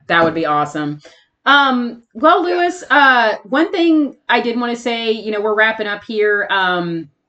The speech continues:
Speaker 1: I definitely want you to come back on, uh, 'cause I know we had talked about the Chucky series, and, uh, we'd
Speaker 2: Yeah.
Speaker 1: love to have you back on once the series is over to talk about it. Uh, 'cause, you know, we both,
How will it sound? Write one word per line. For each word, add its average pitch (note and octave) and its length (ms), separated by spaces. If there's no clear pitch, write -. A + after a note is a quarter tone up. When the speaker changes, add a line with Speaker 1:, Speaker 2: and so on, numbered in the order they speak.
Speaker 1:
I G#3+ 80
definitely C#4+ 320
want A#3 180
you A3 80
to G#3 60
come G3+ 220
back F#3 220
on, F3+ 580
uh, E3 400
'cause F3 160
I G3 80
know G3 120
we F#3 120
had E3 100
talked F3 280
about D#3+ 320
the D#3 180
Chucky E3 380
series, E3 680
and, E3+ 320
uh, D#3 460
we'd B3+ 180
Speaker 2:
Yeah. F#3 160
Speaker 1:
love - 100
to G#3+ 60
have F3+ 280
you F3+ 100
back E3 280
on E3 520
once E3 260
the E3 100
series E3 600
is D3 120
over D#3 800
to E3+ 100
talk E3+ 320
about D3 360
it. C#3 360
Uh, D3 520
'cause, F3+ 360
you F3+ 120
know, E3 120
we F3 180
both, E3 340